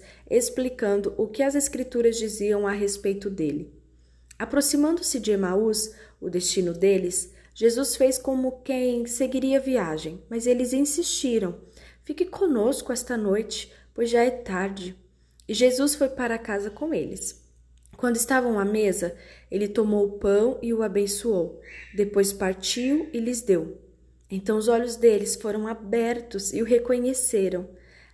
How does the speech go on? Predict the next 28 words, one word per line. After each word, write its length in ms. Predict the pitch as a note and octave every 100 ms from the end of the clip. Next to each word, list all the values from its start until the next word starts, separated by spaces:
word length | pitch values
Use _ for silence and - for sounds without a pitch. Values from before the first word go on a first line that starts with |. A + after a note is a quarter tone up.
| -
Nesse 420 | A3 A#3+ D4 E4+
momento, 640 | D4+ D4+ B3+ G3 F#3+ - -
ele 160 | B3+ B3
desapareceu. 840 | G3 F#3+ G3 F3+ A#3+ - F#3 E3+ - _ _ _ _ - _
Disseram 560 | F#3+ G3+ - A#3 A#3+ A#3
um 160 | A#3+ C#4 C4+
ao 160 | C4
outro: 480 | A#3 G3+ F#3 - - - - - -
"Não 220 | B3 C#4
ardia 640 | C#4 C4+ B3+ - A3+ C#4 D4
o 100 | C4+
nosso 280 | C4 C4 C4+
coração 560 | - C4 B3+ - C4
quando 220 | C4 C4+ C4
ele 160 | B3+
falava 440 | A#3+ B3+ A#3+ B3+ B3+
conosco 540 | B3+ B3 B3+ C4 C4+
no 180 | B3 B3
caminho 600 | B3+ A#3 A#3 D4 D#4 - - - -
e 80 | B3+
nos 160 | C4 C4
explicava 540 | C4+ B3 B3 B3+ B3
as 100 | B3
Escrituras?" 1040 | A#3 - G#3+ A3+ - C4 A4 C4 - - - _ - _ - _ _
E 80 | G3
na 120 | F#3+
mesma 480 | F#3+ F#3 F#3+ A#3 B3
hora, 300 | F3+ E3 E3